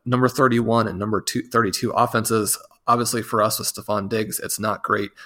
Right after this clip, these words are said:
that the Vikings came in there with only three hundred and thirty-one expected points. So again, that's less than half of where the Falcons were at number one. And then the Ravens even trailing them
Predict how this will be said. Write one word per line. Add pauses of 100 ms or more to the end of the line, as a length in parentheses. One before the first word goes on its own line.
(160)
that
the
Vikings
came
in
there
with
only
three
hundred
and
thirty-one (300)
expected
points.
So
again,
that's
less
than
half (120)
of
where (260)
the
Falcons
were
at
number
one. (300)
And
then
the
Ravens
even
trailing
them